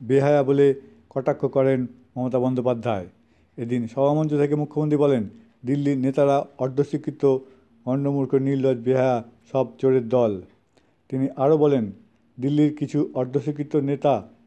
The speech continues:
এখানে এসে মিথ্যে কথা বলছেন, আমি আঁকলেও নাকি চুরি, লিখলেও নাকি চুরি।" তিনি আরও বলেন, "চ্যালেঞ্জ করছি, প্রমাণ করতে পারলে রাজনীতি ছেড়ে দেবো।"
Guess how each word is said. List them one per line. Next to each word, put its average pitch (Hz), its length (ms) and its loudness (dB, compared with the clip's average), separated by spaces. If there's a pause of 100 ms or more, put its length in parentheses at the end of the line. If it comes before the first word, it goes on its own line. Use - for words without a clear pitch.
(100)
এখানে 143 360 -2
এসে 143 180 0
মিথ্যে 139 340 0
কথা 147 180 0
বলছেন, 123 440 0 (400)
আমি 139 300 -2 (280)
আঁকলেও 156 340 2
নাকি 147 300 -2
চুরি, 135 360 -4 (340)
লিখলেও 131 400 0
নাকি 147 260 -2
চুরি।" 127 360 -8 (240)
তিনি 131 300 -4
আরও 139 240 -2
বলেন, 139 300 0 (340)
"চ্যালেঞ্জ 147 320 -6
করছি, 139 500 -6 (240)
প্রমাণ 139 240 -4
করতে 139 300 -6
পারলে 135 280 -2
রাজনীতি 127 480 -4
ছেড়ে 131 240 -4
দেবো।" 113 320 -6